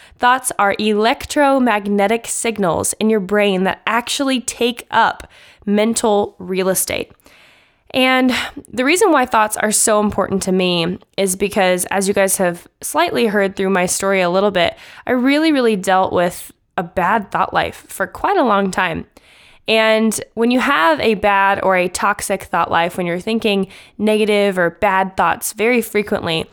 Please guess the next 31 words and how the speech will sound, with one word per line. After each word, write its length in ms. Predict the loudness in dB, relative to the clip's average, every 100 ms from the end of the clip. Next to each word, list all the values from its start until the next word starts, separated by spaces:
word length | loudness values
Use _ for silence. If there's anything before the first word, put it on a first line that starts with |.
| -16 -20 _
they 100 | -4
can 220 | 0 2 2
manifest 600 | 2 2 0 -2 -2 -6
themselves, 520 | -6 -4 -2 -2 0
and 80 | 0
they 80 |
do 380 | 0 -2 0 2
manifest 480 | 2 0 -2 -6 -8
themselves 600 | -8 -6 -4 -2 -2 -6 -12 -20 -16 -2
in 320 | 0 2 0 0
so 440 | 0 2 2 4
many 460 | 2 2 2 0 -2
negative 520 | -2 0 0 -2 0
ways, 400 | 0 0 -4 -2
right? 380 | -2 -2 -6 -14
Bad 260 | -12 -12 -12
things 240 | -12 -12
produce 340 | -10 -10 -10
bad, 320 | -4 0 0 0
negative 440 | -2 -4 -6 -6
things 240 | -6 -6
produce 340 | -8 -10 -10 -10
negativity. 760 | -10 -8 -4 -2 0 0 0 -6 -20 -6
Makes 260 | -4 -2 -2
sense, 360 | -2 -2 -4
right? 220 | -2 -2
Kind 200 | -2 -2
of 80 | 0
the 80 | 0
whole 180 | 0 0
bad, 400 | 0 0 0